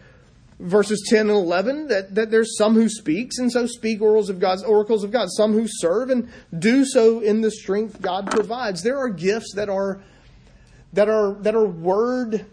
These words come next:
teaching, preaching sort of gifts. And there are word, there are gifts that are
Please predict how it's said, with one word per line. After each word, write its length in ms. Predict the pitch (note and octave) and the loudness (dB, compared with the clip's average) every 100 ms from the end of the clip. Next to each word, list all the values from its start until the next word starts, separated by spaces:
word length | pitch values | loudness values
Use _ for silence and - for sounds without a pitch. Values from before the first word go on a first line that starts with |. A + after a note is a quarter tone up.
| - | -18
teaching, 920 | - - A#3+ A#3+ - B3 A#3 A3+ G3+ - | -16 -4 -4 -2 -2 -2 0 -2 -4 -10
preaching 560 | - B3 G#3 - A#3+ G#3 | -6 -4 -4 -4 -4 -4
sort 280 | F#3+ G#3+ G3+ | 0 0 0
of 200 | E3+ D3 | -4 -2
gifts. 400 | E3+ C3 - G3 | -2 -2 -8 -6
And 120 | G3+ | -2
there 120 | A#3+ | 0
are 100 | A#3 | 0
word, 540 | F3+ F3+ G#3 A#3+ A3+ | 0 0 0 -2 -2
there 140 | G3+ G#3+ | 0 2
are 60 | |
gifts 460 | F#3+ E3 C4 C#4+ - | 0 -4 -2 -2 -2
that 140 | G#3 G#3 | -4 -2
are 280 | G#3+ A3 | -2 -2